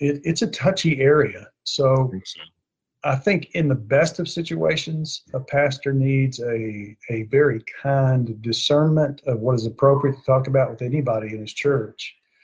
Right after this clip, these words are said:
Speaker 1: and pray that God will provide you with a good, godly friend outside of the church who will love you no matter what, but also tell you the truth no matter what.
Speaker 2: Tony, I think that's helpful. And, and, you know, I heard you, I heard you use the word,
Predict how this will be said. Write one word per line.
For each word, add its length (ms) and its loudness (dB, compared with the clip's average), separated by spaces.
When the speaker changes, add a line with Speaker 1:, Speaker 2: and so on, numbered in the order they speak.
Speaker 1:
and 400 0
pray 240 4
that 200 -2
God 340 0
will 80 -8
provide 480 -2
you 160 -8
with 100 -12
a 60 -14
good, 500 -2
godly 560 -2
friend 320 -6
outside 360 -2
of 80 -2
the 80 -10
church 400 -2
who 80 -2
will 160 -6
love 280 0
you 180 -2
no 100 -2
matter 260 -2
what, 440 -2
but 120 0
also 560 0
tell 180 0
you 120 -4
the 80 -12
truth 520 -6
no 120 -16
matter 240 -12
what. 200 -18
Speaker 2:
Tony, 140 2
I 40 2
think 140 2
that's 180 -2
helpful. 400 0
And, 280 -4
and, 300 -4
you 100 -4
know, 80 -2
I 60 -2
heard 220 -2
you, 140 -2
I 40 -6
heard 200 -4
you 60 -4
use 360 -2
the 80 -4
word, 420 -2